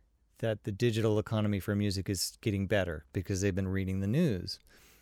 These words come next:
News that comes directly from a Spotify P R statement. <laughs>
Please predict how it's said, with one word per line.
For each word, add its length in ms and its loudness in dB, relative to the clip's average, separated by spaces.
News 280 2
that 140 -2
comes 280 0
directly 420 2
from 200 -4
a 40 -4
Spotify 640 2
P 180 -6
R 160 0
statement. 460 -10
<laughs> 380 2